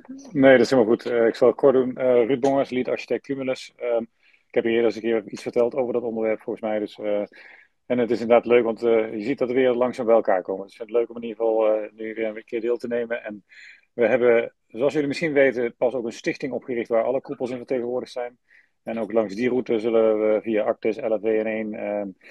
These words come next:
en dergelijke elkaar weer tegenkomen om, eh, eh, wat we voor de korte termijn met communicatienetwerken willen doen in Nederland. Alles aan elkaar knopen feitelijk. Eh, met Nuts, eh, Twin, eh, op basis van Twin afspraak zelfs een Nuts, eh,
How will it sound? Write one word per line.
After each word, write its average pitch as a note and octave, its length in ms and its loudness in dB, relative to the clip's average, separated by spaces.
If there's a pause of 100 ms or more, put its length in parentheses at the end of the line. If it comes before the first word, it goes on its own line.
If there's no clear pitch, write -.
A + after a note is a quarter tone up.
(340)
en A#2 100 -6
dergelijke A2 360 2
elkaar A2+ 200 2
weer G#2+ 100 2
tegenkomen A#2 600 0
om, A2+ 100 -4
eh, G#2+ 540 -4
eh, G2 80 -8
wat A2 160 2
we A#2+ 200 2
voor A#2+ 140 -2
de G#2+ 60 -2
korte C3+ 280 4
termijn B2+ 300 -2
met A#2 120 -8
communicatienetwerken C3+ 920 -2
willen B2+ 160 -6
doen B2+ 120 -8
in B2+ 60 -12
Nederland. A#2+ 400 -4
Alles A2+ 200 -2
aan A2+ 80 -4
elkaar B2 240 -2
knopen A#2+ 340 -8
feitelijk. A2+ 460 -2 (500)
Eh, G#2+ 180 -2
met G#2+ 160 -2
Nuts, A2 320 -6
eh, G#2+ 180 -2
Twin, G#2+ 460 -4
eh, A2 360 -4
op G#2+ 80 -4
basis A#2 180 6
van A2+ 100 -10
Twin B2 140 0
afspraak A2+ 300 0
zelfs A2+ 300 2
een G#2+ 100 -4
Nuts, A2 260 -6
eh, G#2+ 300 -2